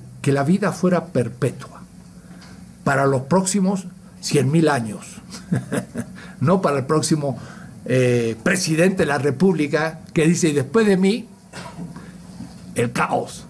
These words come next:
¿no? Porque la política, como se va, es electoral, piensa en los cuatro años siguientes y después que se arregle el que viene. Entonces, no pensamos en mil años. Entonces, los postulados son pensables, lógicamente, imposibles empíricamente,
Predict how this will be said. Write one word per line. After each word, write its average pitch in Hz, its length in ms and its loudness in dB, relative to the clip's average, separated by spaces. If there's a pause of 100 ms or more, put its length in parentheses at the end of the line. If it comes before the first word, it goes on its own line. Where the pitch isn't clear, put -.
¿no? 156 320 0 (440)
Porque 139 240 0
la 143 140 2
política, 156 480 2
como 123 220 0
se 143 160 0
va, 233 200 4
es 180 220 4
electoral, 180 880 2
piensa 190 280 2
en 185 80 2
los 139 100 -2
cuatro 185 320 2
años 180 280 2
siguientes 156 460 2
y 123 40 0
después 123 300 2
que 185 80 0
se 127 120 0
arregle 151 300 2
el 135 60 -4
que 120 120 2
viene. 147 320 2 (520)
Entonces, 175 320 4
no 185 220 2
pensamos 202 520 2 (160)
en 139 160 0
mil 160 200 4
años. 151 320 0 (400)
Entonces, 180 340 2 (220)
los 185 160 4
postulados 269 680 2
son 117 200 0 (1160)
pensables, 214 840 0 (320)
lógicamente, 185 920 2
imposibles 180 760 2
empíricamente, 185 880 2